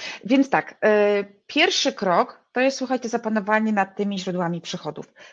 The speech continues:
Kolejny krok to jest zapanowanie nad wszystkimi naszymi kosztami, e, nad wszystkimi naszymi, e, wydatkami. I teraz tak, możecie zadać pytanie, e, okej, część osób mówi, że idzie, że słychać echo,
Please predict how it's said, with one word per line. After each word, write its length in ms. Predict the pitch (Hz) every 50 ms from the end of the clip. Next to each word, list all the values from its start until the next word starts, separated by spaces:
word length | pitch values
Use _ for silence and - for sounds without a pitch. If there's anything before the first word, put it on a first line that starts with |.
| _ _
Kolejny 480 | - - 190 190 214 254 277 269 220 190
krok 440 | - - 170 156 180 220 - - _ _ _
to 100 | - 214
jest 160 | 196 196 170
zapanowanie 920 | 185 185 190 - 196 196 196 185 175 185 196 202 214 220 226 247 269 294 - - - _ -
nad 240 | 220 220 240 -
wszystkimi 540 | - - - 220 - - - 226 240 240 240
naszymi 460 | 233 214 208 214 - 214 214 208 208
kosztami, 720 | - - 220 208 - - - 214 202 208 196 196 202 220 - _ _ - - - _ -
e, 120 | - 185
nad 280 | 185 208 214 233 226 -
wszystkimi 480 | - - 220 - - - 226 220 208
naszymi, 500 | 202 185 180 - 208 196 185 180 185 202 196 _ _ -
e, 180 | - 165 165
wydatkami. 580 | 160 175 165 170 170 - - 151 147 147 147 - _ _ _ _ _
I 100 | 208 208
teraz 300 | 208 226 202 202 196 -
tak, 260 | - 165 151 - - - - - - - -
możecie 300 | - 214 247 247 233 277
zadać 280 | 269 269 240 254 254 -
pytanie, 760 | - 247 226 - 233 233 254 262 254 254 247 240 240 240 247 - _ _ _ _ _ _ _ _ _ _ _ _ _ _ _ _ _ _ _ _ _ - 170 - -
e, 140 | 190 185 180 185 151 151 160 - _ _ _ _ _ _ _ _ _ _ _ _ -
okej, 460 | 180 170 - - - 151 151 160 - _
część 240 | - 202 196 196 -
osób 220 | 202 190 - 190 -
mówi, 240 | 196 180 165 185
że 260 | 175 170 175 180 170 165
idzie, 380 | - - 175 170 165 - - -
że 180 | 175 185 196
słychać 420 | 180 - - 180 - - - - -
echo, 440 | - 165 165 - - 226 294 427 403